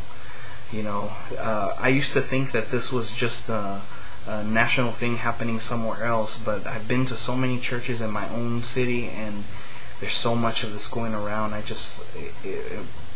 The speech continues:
it just blows my mind. You know, our, our children are already being affected by the school system and telling them all these lies, and now our church isn't even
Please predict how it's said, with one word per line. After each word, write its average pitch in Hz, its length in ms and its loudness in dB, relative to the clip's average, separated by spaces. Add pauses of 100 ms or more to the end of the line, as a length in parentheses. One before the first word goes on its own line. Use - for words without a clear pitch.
(420)
it 110 80 -2
just 110 200 0
blows 113 240 0
my 113 120 0
mind. 101 380 0 (640)
You 110 120 0
know, 104 280 0 (180)
our, 110 240 4
our 113 160 0
children 127 520 4
are 110 140 4
already 120 380 2
being 120 240 0
affected 113 500 0
by 107 120 0
the 110 160 0
school - 300 0
system 113 500 0
and 101 200 0
telling 113 340 2
them 107 220 0
all 104 220 0
these 107 200 0
lies, 107 540 0 (840)
and 107 240 0
now 110 240 2
our 101 140 2
church 113 400 0
isn't 113 320 0
even 107 360 0